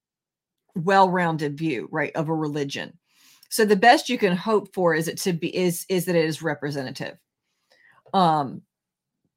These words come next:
and so, you know, not being, not being Muslim, but, you know, from what I know about Islam and just what I know about Abrahamic religions in general,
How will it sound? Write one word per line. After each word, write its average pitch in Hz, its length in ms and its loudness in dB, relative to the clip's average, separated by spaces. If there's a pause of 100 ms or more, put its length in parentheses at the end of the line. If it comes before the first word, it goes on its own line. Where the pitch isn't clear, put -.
(600)
and 196 260 2
so, 185 560 2 (240)
you 226 140 0
know, 170 120 4
not 190 400 4
being, 180 460 -2 (260)
not 190 240 2
being 170 280 0
Muslim, 151 540 -4 (460)
but, 175 480 6 (380)
you 226 160 0
know, 180 100 4
from 208 240 -2
what 196 200 4
I 180 120 4
know 160 540 2
about 156 440 -2
Islam 190 540 0
and 190 140 -4
just 185 200 -6
what 190 140 -4
I 175 80 0
know 160 220 -4
about 156 300 -2 (100)
Abrahamic 156 560 -8
religions 147 500 -8
in 151 140 -8
general, 156 480 -6